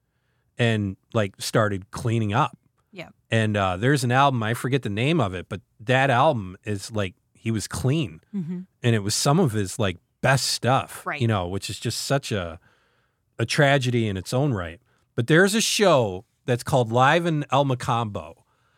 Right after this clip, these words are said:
Speaker 2: Mm-hmm.
Speaker 1: And it's an amazing show. Like, he's ruthless in it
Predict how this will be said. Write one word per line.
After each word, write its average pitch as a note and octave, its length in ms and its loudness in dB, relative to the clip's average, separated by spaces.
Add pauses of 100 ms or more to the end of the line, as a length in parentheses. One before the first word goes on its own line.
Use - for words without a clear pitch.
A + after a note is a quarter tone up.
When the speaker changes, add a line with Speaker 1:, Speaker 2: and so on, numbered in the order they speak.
(120)
Speaker 2:
Mm-hmm. G#3+ 240 -10
Speaker 1:
And C3+ 160 2
it's C#3 220 0
an D#3 80 0
amazing E3+ 880 2
show. A#2+ 400 0
Like, G2+ 240 -6
he's F#3 420 -2
ruthless A#2+ 920 0
in G2 100 -6
it F2 120 -10